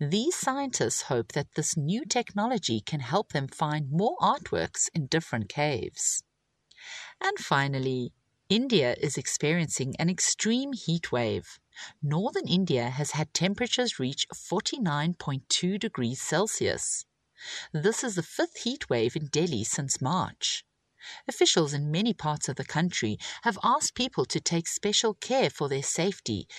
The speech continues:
as temperatures are set to stay high. They warned the heat could cause health issues for the young children,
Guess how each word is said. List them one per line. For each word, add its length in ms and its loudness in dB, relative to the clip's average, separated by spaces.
as 120 0
temperatures 640 0
are 80 -2
set 300 0
to 100 0
stay 240 0
high. 560 -2
They 100 4
warned 400 2
the 60 2
heat 360 -2
could 200 -2
cause 340 -2
health 400 0
issues 460 0
for 140 -2
the 100 -6
young 260 0
children, 600 0